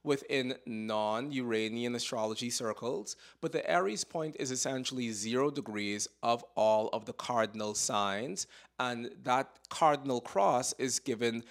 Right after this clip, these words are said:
the title of the Aries point or the world axis within Uranian astrology. And when we talk about the Aries point and the midheaven,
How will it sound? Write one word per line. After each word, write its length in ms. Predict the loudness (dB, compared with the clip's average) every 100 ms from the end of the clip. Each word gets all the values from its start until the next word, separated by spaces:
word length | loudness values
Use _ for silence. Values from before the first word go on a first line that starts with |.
| -14 -8
the 100 | -2
title 540 | 0 0 0 -2 0
of 240 | 0 0
the 120 | -2 0 4
Aries 440 | 4 4 2 0
point 400 | -2 -4 -4 -6 -2
or 140 | 0
the 80 | 0
world 440 | -2 0 0 0 0
axis 540 | -2 -2 -4 -4 -4 -6 -16 -2
within 400 | 0 2 0 -2
Uranian 560 | -2 -2 -2 -2 -4 -2
astrology. 760 | -2 -2 0 0 0 -4 -6 -12 _ -20 -20 -12 0
And 100 | 2
when 120 | 2
we 100 | 0
talk 300 | 0 0 2
about 340 | 0 2 2 0
the 140 | -4 0
Aries 420 | 0 2 0 -2
point 360 | -2 0 -2 -4
and 160 | -6 -6
the 60 | -4
midheaven, 680 | -4 -4 -2 0 0 -4